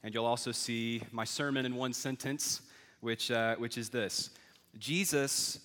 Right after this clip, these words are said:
saves us to serve others. Jesus saves us to serve others. And,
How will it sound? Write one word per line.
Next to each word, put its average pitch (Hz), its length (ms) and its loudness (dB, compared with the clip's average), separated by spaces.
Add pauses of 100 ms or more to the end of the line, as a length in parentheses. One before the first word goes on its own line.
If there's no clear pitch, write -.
saves 151 760 0
us 110 600 0 (440)
to 143 220 0
serve 120 760 -2 (480)
others. 95 420 -6 (920)
Jesus 143 280 -2
saves 147 420 2
us 127 280 2
to 139 260 -2
serve 117 480 -2 (680)
others. 95 460 -6 (960)
And, 117 440 -2